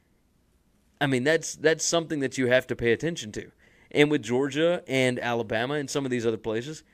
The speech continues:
the assistant coaches, I mean, it's like a swinging door, right?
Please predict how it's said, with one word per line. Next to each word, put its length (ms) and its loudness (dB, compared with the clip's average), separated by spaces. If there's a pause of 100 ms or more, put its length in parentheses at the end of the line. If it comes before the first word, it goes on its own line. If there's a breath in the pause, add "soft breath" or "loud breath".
(260 soft breath)
the 100 2
assistant 420 -2
coaches, 580 -2
I 20 -4
mean, 160 0
it's 160 -6
like 140 0
a 40 -6
swinging 380 -4
door, 280 -4 (340)
right? 320 4